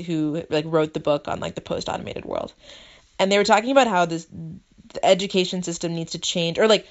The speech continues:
um, that the world needs to change s-, because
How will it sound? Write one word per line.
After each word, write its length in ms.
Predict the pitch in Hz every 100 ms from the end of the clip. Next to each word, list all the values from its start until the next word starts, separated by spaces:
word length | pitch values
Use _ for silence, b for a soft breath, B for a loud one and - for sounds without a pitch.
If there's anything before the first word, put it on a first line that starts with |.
| B
um, 440 | 185 190 180 175 -
that 140 | - -
the 80 | 202
world 340 | 190 214 214
needs 220 | 202 180
to 80 | 190
change 520 | - 175 170 165 - - - -
s-, 340 | - - -
because 680 | - 180 - 180 170 165 -